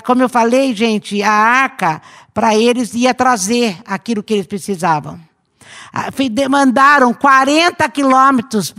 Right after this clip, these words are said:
mandaram buscar quarenta quilômetros a arca distante pra trazer lá em Ebenezer pra fazer isso. Quando a arca da aliança do Eterno chegou ao acampamento, todos vibraram de alegria. <laughs>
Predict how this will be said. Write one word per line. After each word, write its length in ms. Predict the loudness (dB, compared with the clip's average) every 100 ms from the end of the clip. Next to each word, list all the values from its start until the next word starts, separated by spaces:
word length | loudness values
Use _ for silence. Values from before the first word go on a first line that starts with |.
| -4
mandaram 420 | -2 2 0 0
buscar 460 | -4 -8 -4 -2 -2
quarenta 500 | -2 0 0 -2 -4
quilômetros 640 | -2 2 2 2 -2 -2
a 60 | 0
arca 340 | 2 0 -4
distante 640 | -8 -10 -6 -4 -4 -8 -10 -18 -4
pra 180 | -4
trazer 480 | 0 0 0 0 2
lá 180 | 2 0
em 120 | -2
Ebenezer 680 | -4 -4 -2 -2 -2 -4 -10 _ _
pra 160 | -8 -6
fazer 320 | -6 -6 -4
isso. 500 | -6 -6 -12 -18 -20 _ _ _ _ -20 _
Quando 340 | 0 2 2 2
a 60 |
arca 420 | 4 4 2 0
da 120 | 0 0
aliança 380 | 0 0 0
do 80 | -2
Eterno 440 | -4 -2 -2 -2 -4
chegou 280 | -4 0
ao 80 | 0
acampamento, 960 | 0 -2 0 -2 0 0 -2 -6 -10 -12 -18 -20 -20 -16 0
todos 500 | 2 4 4 0 0
vibraram 500 | 0 2 2 2 2
de 120 | 0
alegria. 720 | 0 0 -2 -6 -6 -8 -12 -18 _ -20 -10 -4
<laughs> 260 | -2 -4